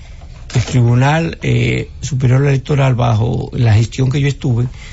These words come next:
siempre entendió que cuando estaba afectado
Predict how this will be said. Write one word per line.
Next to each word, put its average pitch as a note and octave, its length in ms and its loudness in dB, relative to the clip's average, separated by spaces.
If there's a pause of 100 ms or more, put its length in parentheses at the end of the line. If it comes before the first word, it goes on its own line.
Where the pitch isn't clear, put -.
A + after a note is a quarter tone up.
(160)
siempre F#3 400 0
entendió E3+ 440 0
que D#3 100 -8
cuando B2 340 2
estaba D3+ 440 -2
afectado D#3 720 0